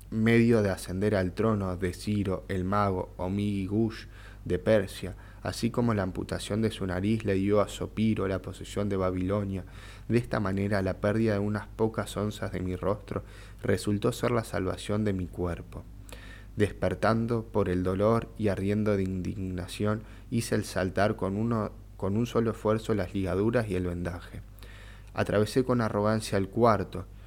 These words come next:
lancé una mirada de desprecio a los beligerantes, abrí hasta lo más alto la ventana de guillotina y ante el extremo horror y la decepción de ambos,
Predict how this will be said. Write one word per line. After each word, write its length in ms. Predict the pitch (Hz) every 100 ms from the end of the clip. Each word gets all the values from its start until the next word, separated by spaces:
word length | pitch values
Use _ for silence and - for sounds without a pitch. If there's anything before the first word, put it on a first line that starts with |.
| - -
lancé 280 | 92 -
una 140 | 104 104
mirada 380 | 101 101 101 101
de 80 |
desprecio 560 | 95 90 - 107 104 101
a 40 |
los 300 | 98 92 - - - - - -
beligerantes, 1300 | 95 92 92 87 - 90 104 113 104 95 87 90 -
abrí 300 | 104 107 127
hasta 260 | 131 - 107
lo 160 | 98
más 280 | 104 120 -
alto 320 | 120 123 120
la 100 | 104
ventana 440 | 92 95 98 107 104
de 100 | 95
guillotina 720 | 90 - - - 113 120 120 - - - -
y 60 | 98
ante 200 | 95 92
el 80 |
extremo 600 | 95 92 - - 131 131
horror 260 | 110 101 113
y 80 | 113
la 160 | 98
decepción 500 | 90 - - - 98
de 120 | 95 95
ambos, 420 | 101 101 98